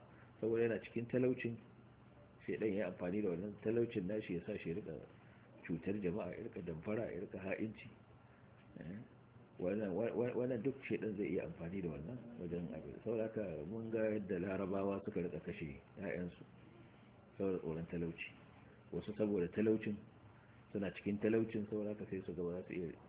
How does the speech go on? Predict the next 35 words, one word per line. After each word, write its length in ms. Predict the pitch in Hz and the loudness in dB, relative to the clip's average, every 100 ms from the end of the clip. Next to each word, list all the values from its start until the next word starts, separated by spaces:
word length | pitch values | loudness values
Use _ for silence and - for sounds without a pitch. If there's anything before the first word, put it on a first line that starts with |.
| - | -6
riƙe 200 | 92 87 | -4 0
'ya'ya 300 | 80 80 82 | 0 0 0
ba, 160 | 80 82 - - - - - - - | -2 -4 -8 -18 -18 -18 -18 -10 -2
sai 100 | 101 | 0
su 80 | 98 | 2
riƙa 160 | 90 - | 0 -4
kashe 260 | 90 80 76 | -6 -6 -8
su. 80 | - - - 87 | -14 -18 -14 -12
Wasu 200 | 104 107 | -6 -2
kuma 320 | 117 117 113 - - - - - - - - - - - - - | 2 2 0 -4 -12 -20 -20 -18 -20 -20 -20 -20 -20 -20 -20 -2
saboda 300 | 117 117 101 | 4 6 6
tsoron 380 | 92 104 101 107 | 4 4 6 6
kansu 260 | 104 107 85 | 4 2 0
talau-, 300 | 87 82 - - - - - | -2 -2 -2 -4 -4 -4 -6
talauci, 400 | - 85 71 - - - - - - - | -4 -2 -4 -10 -14 -16 -18 -18 -20 -6
suna 260 | 90 90 | -2 0
da 100 | 80 73 73 - | -2 -4 -4 -4
kansu 260 | 98 - | -4 -2
'ya'ya 360 | 85 85 82 90 | -2 0 0 0
da 60 | 82 | 0
yawa, 260 | 95 85 - - - - - | 0 0 -4 -12 -16 -16 -10
me 80 | - | -4
za 160 | 76 87 | 0 0
su 100 | 85 | 0
ba 180 | 80 85 | -2 -2
su, 120 | - 82 - | -2 -6 -8
me 80 | 64 | -6
za 140 | 78 | -4
su 120 | 87 76 | -4 -6
ci, 200 | - 85 - - - - - - | -6 -6 -6 -12 -16 -18 -18 -12
in 160 | 69 85 | -8 -4
sun 100 | 90 | -2
yi 160 | 87 90 | 0 0
ya 160 | 76 | 0
za 160 | 71 85 | -2 -4